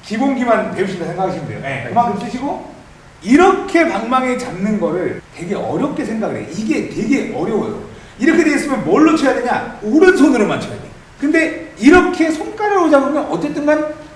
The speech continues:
Speaker 1: 이 손목을 돌리면서 쳐야 돼. 그러면 손목을 돌린다는 건 어쨌든 간 왼손, 손목 돌리는 게 되게 중요해요.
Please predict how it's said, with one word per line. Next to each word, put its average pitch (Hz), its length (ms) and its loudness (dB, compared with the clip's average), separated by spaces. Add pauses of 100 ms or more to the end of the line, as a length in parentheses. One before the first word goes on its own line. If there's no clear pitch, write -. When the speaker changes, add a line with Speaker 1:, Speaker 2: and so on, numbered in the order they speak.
(680)
Speaker 1:
이 240 160 -2
손목을 269 840 0
돌리면서 349 540 2
쳐야 160 200 -6
돼. - 120 -10 (360)
그러면 294 200 0
손목을 415 420 2
돌린다는 254 460 -2
건 - 380 -2
어쨌든 226 260 -10
간 202 140 -4
왼손, 220 720 -4 (240)
손목 403 600 0 (400)
돌리는 240 360 2
게 233 80 -4
되게 190 260 -4
중요해요. 143 480 -6